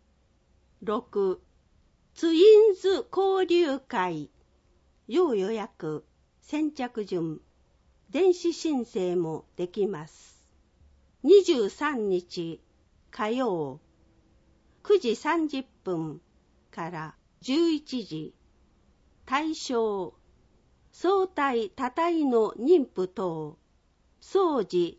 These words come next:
多児の親子。内容、情報交換、交流会、保育士による親子遊び。持ち物、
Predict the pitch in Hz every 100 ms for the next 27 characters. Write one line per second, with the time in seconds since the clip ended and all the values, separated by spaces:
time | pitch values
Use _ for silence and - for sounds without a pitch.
0 | - 320 359 254 185 175 - 208 262 196
1 | - - 156 147 _ _ _ _ _ _
2 | _ _ _ _ _ - 226 339 320 285
3 | 240 214 196 170 - _ _ _ _ _
4 | _ _ - 269 427 427 392 403 359 -
5 | 269 190 - 170 165 156 _ _ _ _
6 | _ - 311 359 370 320 254 190 - 160
7 | 160 - _ _ _ _ _ - 381 381
8 | 381 403 - 247 196 185 175 165 165 -
9 | 190 240 311 294 262 233 - 170 160 147
10 | - _ _ _ _ _ _ _ _ _
11 | 226 285 - 302 202 170 165 151